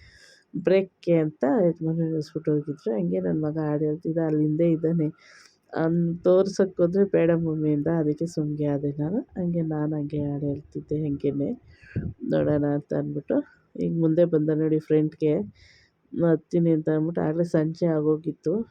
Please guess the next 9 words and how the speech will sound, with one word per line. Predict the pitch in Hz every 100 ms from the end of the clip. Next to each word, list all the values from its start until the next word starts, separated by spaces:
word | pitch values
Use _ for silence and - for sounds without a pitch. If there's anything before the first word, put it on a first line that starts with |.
| 170
ಒಂದು | 160 156
ಐದು, | 156 170 151 -
ಆರು, | 156 165 175 175 160
ಏಳು | 170
ಗಂಟೆ | 170 165 175
ಆಗೋಗಿತ್ತು. | 156 147 160 - _ 165
ಅದಕ್ಕೆ | 175 175 -
ಕತ್ಲೆ | - 165 - 165 165
ಸ್ವಲ್ಪ | 160 156 156